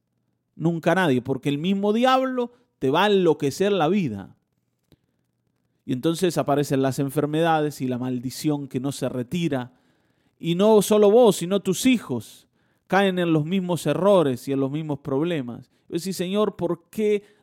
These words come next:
no podemos salir adelante? ¿Por qué?". Bueno, porque el camino en el que estás no es el correcto. Nunca vas a llegar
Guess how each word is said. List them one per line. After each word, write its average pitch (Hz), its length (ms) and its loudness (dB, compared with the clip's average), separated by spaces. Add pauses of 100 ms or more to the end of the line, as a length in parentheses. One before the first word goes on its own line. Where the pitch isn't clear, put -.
no 190 400 -4
podemos 180 480 -2
salir 190 340 -4
adelante? 214 640 0
¿Por 170 320 -4
qué?". 196 420 -2 (500)
Bueno, 143 220 -6
porque 139 540 -4 (380)
el 131 180 -4
camino 190 420 -2
en 202 60 -4
el 185 140 -2
que 160 100 -4
estás 143 320 -6
no 156 200 -4
es 196 220 -6
el 143 140 -6
correcto. 147 520 -4
Nunca 262 680 4
vas 254 300 6
a 233 80 4
llegar 208 680 4